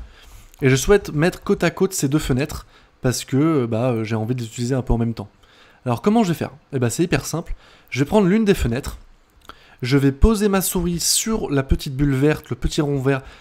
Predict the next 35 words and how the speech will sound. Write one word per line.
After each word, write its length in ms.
en 120
haut 140
à 100
gauche, 440
euh, 140
de 140
l'onglet. 400
Là, 120
on 60
me 40
propose 280
soit 200
d'activer 520
le 160
mode 140
plein 180
écran, 440
soit 360
de 100
placer 460
la 80
fenêtre 480
à 100
gauche 220
de 60
l'écran, 340
soit 280
de 100
placer 280
la 80
fenêtre 320
à 120
droite 360
de 60
l'écran. 320